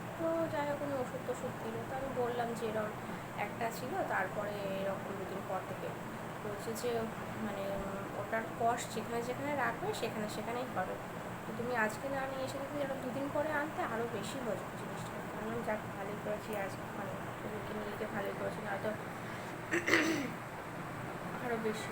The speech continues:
হয়তো হয়ে যেত।" তো যাই হোক, তোমার, উম, ওষুধ দিল, সাত দিনের একটা কোর্স কমপ্লিট করতে বললো, লাগানোর ওষুধ দিল, একটা এমনি, উম, ওষুধ দিয়েছে খাওয়ার, একটা অ্যান্টিবায়োটিক দিয়েছে, আর একটা হাতে লাগানোর মলম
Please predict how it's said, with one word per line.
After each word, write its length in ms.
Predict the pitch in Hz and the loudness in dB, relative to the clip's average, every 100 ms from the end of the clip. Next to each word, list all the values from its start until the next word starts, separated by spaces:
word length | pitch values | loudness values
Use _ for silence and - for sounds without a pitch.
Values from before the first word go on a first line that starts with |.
| 214 | -2
হয়তো 240 | 196 220 214 | -2 -2 -2
হয়ে 160 | 208 202 202 | 0 -2 -2
যেত।" 180 | 196 208 - - - - - - - - - | -4 -4 -4 -4 -4 -4 -4 -4 -4 -4 -2
তো 60 | 269 262 247 | 0 0 2
যাই 180 | 247 240 | 2 2
হোক, 140 | 240 - - - - - - - - - | 0 -2 -4 -4 -6 -6 -4 -6 -4 -4
তোমার, 320 | 196 202 202 202 202 - | -4 -2 -2 -2 -6 -6
উম, 600 | 208 202 202 202 - - | -4 -4 -4 -4 -4 -4
ওষুধ 240 | - - 220 | -4 -4 -2
দিল, 180 | 208 202 202 - | 0 0 0 0
সাত 140 | 202 185 - | 0 0 -2
দিনের 260 | 202 202 | -4 -2
একটা 300 | 202 - - 185 208 | -4 -4 -4 -4 -4
কোর্স 160 | 196 - | -4 -2
কমপ্লিট 320 | 202 185 180 175 | -2 -2 -2 -4
করতে 220 | - - 185 | -4 -4 -2
বললো, 240 | 185 185 185 - - - - - - - 202 190 | -2 -2 -2 -4 -4 -4 -6 -6 -4 -4 -2 0
লাগানোর 380 | 185 190 190 190 | 0 0 -2 -2
ওষুধ 240 | - - - | -4 -4 -4
দিল, 120 | - | -2
একটা 220 | 185 - - | -2 -2 -2
এমনি, 380 | - 101 101 | -2 -2 -2
উম, 1080 | 98 - - - - - 98 - - - - | -2 -2 -4 -4 -4 -2 -2 -2 -2 -4 -4
ওষুধ 220 | - 214 - | -4 -4 -2
দিয়েছে 220 | 208 - 208 202 | -2 0 -2 -2
খাওয়ার, 260 | 202 202 202 | 0 0 -2
একটা 200 | - 214 | -2 0
অ্যান্টিবায়োটিক 560 | 202 202 202 196 196 190 208 | 0 -2 -2 -2 -4 -4 -2
দিয়েছে, 260 | 208 - 254 | -2 0 -2
আর 60 | |
একটা 260 | 190 - 202 - - - - - - | 0 -2 -4 -4 -4 -4 -4 -6 -2
হাতে 180 | 214 220 | -2 0
লাগানোর 400 | 214 202 208 208 190 | 0 0 -2 -2 0
মলম 280 | 180 185 | 0 0